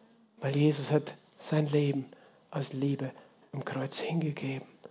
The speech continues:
Und wenn ich das verstehe, dann verstehe ich, was es heißt, mein Kreuz auf mich nehmen. Es bedeutet, ich anerkenne an diesem Kreuz, das Alte ist vergangen. Der alte Mensch ist gestorben und ich bin jetzt eine neue Schöpfung,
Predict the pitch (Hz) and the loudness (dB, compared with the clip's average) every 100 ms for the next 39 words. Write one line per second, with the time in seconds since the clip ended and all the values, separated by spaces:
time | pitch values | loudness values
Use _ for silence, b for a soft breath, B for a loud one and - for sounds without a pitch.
0 | B B B B B 147 165 202 202 175 | B B B B B 6 10 10 10 6
1 | - 165 - 151 139 120 - B B - | 4 -2 2 2 2 -4 -10 B B -4
2 | 131 143 - 147 151 139 - 135 131 127 | 0 0 4 6 6 4 0 -2 0 0
3 | 131 127 - B B B 139 147 - 143 | 0 -2 -8 B B B 2 2 4 2
4 | 147 147 139 143 147 - 139 135 - 143 | 4 2 0 0 0 0 0 2 2 4
5 | 139 143 - - B B B B _ _ | 6 4 2 -2 B B B B _ _
6 | _ _ 160 165 156 151 - 175 160 - | _ _ 2 4 6 4 4 6 6 2
7 | - - B B B B 143 151 - 151 | -6 -12 B B B B 6 6 4 2
8 | - 151 143 - - B B B _ - | 4 6 6 2 -6 B B B _ -2
9 | - 156 139 - 151 143 - - _ - | 2 4 4 4 0 -2 -8 -20 _ -2
10 | 147 - 147 139 139 135 120 - B B | -2 0 2 2 0 -2 -8 -12 B B
11 | B 170 160 156 147 156 156 156 151 147 | B 6 8 8 6 6 6 6 2 -2
12 | - 156 - 147 139 160 160 B B B | 0 0 0 0 0 -2 -6 B B B
13 | B 151 151 143 151 151 147 - 151 143 | B 2 2 2 2 2 2 2 2 4
14 | 143 143 143 - 151 - 147 139 | 2 2 2 2 0 0 -4 -4